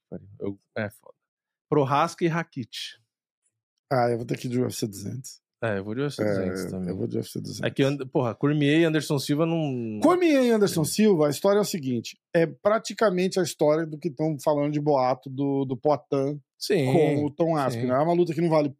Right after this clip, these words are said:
Speaker 2: porra nenhuma,
Speaker 1: Sim.
Speaker 2: mas que você fala,
Speaker 1: Não,
Speaker 2: "Que-,
Speaker 1: mas
Speaker 2: ou eu quero muito
Speaker 1: é.
Speaker 2: ver o que acontece
Speaker 1: Não
Speaker 2: nessa
Speaker 1: dá.
Speaker 2: luta."
Speaker 1: O nome dos dois não
Speaker 2: Né?
Speaker 1: tem como.
Speaker 2: Exatamente.
Speaker 1: Não, não dá pra comparar.
Speaker 2: Exatamente. Tá empatado de novo, tá?
Speaker 1: Sete a sete?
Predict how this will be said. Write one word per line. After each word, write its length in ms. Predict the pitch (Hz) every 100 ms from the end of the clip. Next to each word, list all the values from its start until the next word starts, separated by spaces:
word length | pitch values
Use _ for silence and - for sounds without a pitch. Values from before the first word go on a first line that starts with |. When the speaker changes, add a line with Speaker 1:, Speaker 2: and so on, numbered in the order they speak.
| -
Speaker 2:
porra 320 | 202 226 214
nenhuma, 500 | 180 180 202 240 240
Speaker 1:
Sim. 60 | -
Speaker 2:
mas 180 | 185 190
que 40 | -
você 100 | 208
fala, 280 | 220 175 - _ _
Speaker 1:
Não, 220 | - 180 170
Speaker 2:
"Que-, 100 | 269
Speaker 1:
mas 140 | -
Speaker 2:
ou 140 | 285
eu 100 | 226 175
quero 220 | 170 180
muito 380 | 190 202 214 180
Speaker 1:
é. 20 |
Speaker 2:
ver 140 | 165
o 60 | 165
que 80 | 143
acontece 360 | 156 135 135
Speaker 1:
Não 120 | 147 147
Speaker 2:
nessa 60 | 156
Speaker 1:
dá. 80 | 101
Speaker 2:
luta." 100 | 110
Speaker 1:
O 40 |
nome 320 | 147 156 202 175
dos 220 | 147 120
dois 340 | 123 147 120
não 100 | 120
Speaker 2:
Né? 180 | 143 156
Speaker 1:
tem 140 | 135
como. 280 | 110 98 90
Speaker 2:
Exatamente. 420 | 123 120 113 - 135
Speaker 1:
Não, 60 | 110
não 60 |
dá 160 | 113 123
pra 140 | 131
comparar. 560 | - 139 139 127 107 98 _
Speaker 2:
Exatamente. 480 | 101 113 117 139 110
Tá 100 | -
empatado 460 | 135 147 143 151 151
de 120 | 170
novo, 280 | 151 117 104
tá? 100 | - 127
Speaker 1:
Sete 240 | 123 -
a 20 |
sete? 280 | 110 151 170